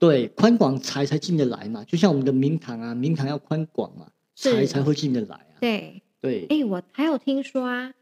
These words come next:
Speaker 1: 嗯。
Speaker 2: 家里的冰箱还有米缸也是家里的财库哦，
Speaker 1: 嗯。
Speaker 2: 所以不能让它空空的。
Speaker 1: 对。
Speaker 2: 对，然后里面的东西呢，都要有进有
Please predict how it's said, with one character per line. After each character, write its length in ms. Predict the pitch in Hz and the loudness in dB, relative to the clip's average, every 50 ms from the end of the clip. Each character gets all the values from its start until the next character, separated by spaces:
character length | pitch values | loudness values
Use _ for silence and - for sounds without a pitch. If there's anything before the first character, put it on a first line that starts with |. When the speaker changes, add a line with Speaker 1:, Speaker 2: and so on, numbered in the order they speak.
| _ _ _ _ | _ _ _ _
Speaker 1:
嗯。 120 | 156 156 143 | -4 -2 0
Speaker 2:
家 200 | 247 311 330 339 | 0 0 0 0
里 160 | 320 269 214 | 0 0 0
的 120 | 185 202 196 | 0 -2 -4
冰 380 | - _ - 285 285 294 302 | -6 _ -4 -2 -2 -2 -4
箱 440 | 285 - - 277 262 262 269 277 285 _ _ _ _ _ | -6 -6 -6 -4 -4 -4 -6 -10 -14 _ _ _ _ _
还 80 | 247 | 0
有 120 | 233 220 214 | 0 2 4
米 300 | 208 214 214 202 175 - - | 4 4 2 2 0 -2 -2
缸 340 | - 220 226 226 226 254 - _ _ _ _ _ _ | 0 0 2 0 0 -2 -6 _ _ _ _ _ _
也 140 | 233 226 214 | 0 0 0
是 200 | 214 302 302 254 | 2 0 -2 -2
家 240 | - - 285 294 | -2 -2 0 0
里 80 | 277 220 | 0 2
的 140 | 202 202 196 | 0 0 -2
财 300 | - - - 190 190 196 | -2 -4 -6 -6 -6 -6
库 260 | - _ 320 320 277 | -4 _ 0 2 2
哦， 380 | 254 240 233 226 233 233 247 262 _ _ _ _ _ _ - | 2 2 0 0 -2 -4 -6 -10 _ _ _ _ _ _ -2
Speaker 1:
嗯。 80 | 165 | 0
Speaker 2:
所 100 | 165 185 | 2 2
以 120 | 262 247 233 | 2 2 0
不 160 | 226 262 262 | 0 -2 -4
能 120 | 233 196 | -4 -2
让 140 | 196 220 220 | -2 -4 -4
它 80 | 214 220 | -4 -6
空 340 | 208 - - 214 202 208 208 | -8 -6 -6 -4 -2 -2 -4
空 360 | 196 - 208 196 196 196 202 | -4 -6 -4 -2 -2 -2 -2
的。 240 | 202 190 - - - 202 - _ _ | -2 -4 -6 -10 -16 -20 -20 _ _
Speaker 1:
对。 300 | - 135 123 107 - - | -4 -2 -2 -4 -4 -4
Speaker 2:
对， 280 | - 233 220 202 190 185 | -2 0 0 0 0 0
然 100 | 202 240 | 0 0
后 80 | 302 | 2
里 180 | 339 320 269 233 | 2 2 4 4
面 200 | 269 349 370 349 | 4 2 2 2
的 60 | 311 | 0
东 180 | 294 302 302 311 | 0 0 -2 -2
西 200 | 294 - 320 311 | -2 -2 -2 0
呢， 200 | 302 311 311 311 | 0 0 0 0
都 80 | 285 277 | 0 0
要 160 | 277 285 294 | 0 0 0
有 340 | 254 214 214 190 170 156 165 - | 0 2 2 0 -2 -4 -8 -4
进 320 | - 330 320 233 185 180 | -2 0 0 0 -2 -4
有 180 | 190 - - | -6 -8 -8